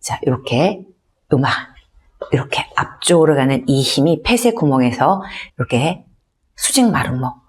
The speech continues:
여기는 디귿존으로 좀 넓게 쓰시고 이렇게 앞으로 가죠.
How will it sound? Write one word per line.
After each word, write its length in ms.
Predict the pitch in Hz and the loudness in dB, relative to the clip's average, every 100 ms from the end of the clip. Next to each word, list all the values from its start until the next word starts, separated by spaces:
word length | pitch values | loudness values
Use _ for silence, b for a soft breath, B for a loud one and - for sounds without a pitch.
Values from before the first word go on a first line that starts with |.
| b b - | b b -2
여기는 460 | 151 151 147 147 147 | 2 4 4 2 0
디귿존으로 840 | 165 175 180 151 135 127 139 190 | 0 0 0 0 2 2 2 2
좀 180 | 190 165 | 0 2
넓게 300 | 131 127 143 | 2 0 -2
쓰시고 480 | - 127 - 156 - | -2 -2 -2 0 2
이렇게 340 | 156 165 160 - | 2 2 0 -4
앞으로 400 | - - 139 120 | -4 -4 -4 -2
가죠. 400 | - 127 127 | -2 -2 -6